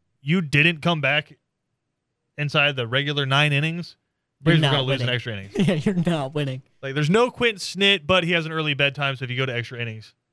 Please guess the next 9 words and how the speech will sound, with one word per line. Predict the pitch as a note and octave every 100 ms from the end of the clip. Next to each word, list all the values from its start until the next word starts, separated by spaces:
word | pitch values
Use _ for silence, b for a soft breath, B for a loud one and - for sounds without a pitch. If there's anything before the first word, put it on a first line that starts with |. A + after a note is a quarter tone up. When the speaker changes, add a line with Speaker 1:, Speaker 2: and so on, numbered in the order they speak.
| _ _ _ -
Speaker 2:
It's | C3+ -
just | B2+ -
Speaker 1:
about | C#3+ B2
to |
get | A2+
Speaker 2:
over. | G#2
Speaker 1:
rough. | G#2+ G#2+ G2+ -
Speaker 2:
Yeah. | C3 B2+ -
Speaker 1:
Also, | F3 C4+ - F#3+ D#3+ D3